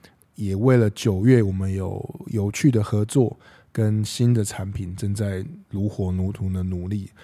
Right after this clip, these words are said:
做了这么多的事情呢，就是没有更新 Podcast，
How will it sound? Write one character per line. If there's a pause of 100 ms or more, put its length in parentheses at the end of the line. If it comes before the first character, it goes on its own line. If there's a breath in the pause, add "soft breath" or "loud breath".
(360 soft breath)
做
了
这
么
多
的
事
情
呢， (300)
就
是
没
有
更
新
Podcast，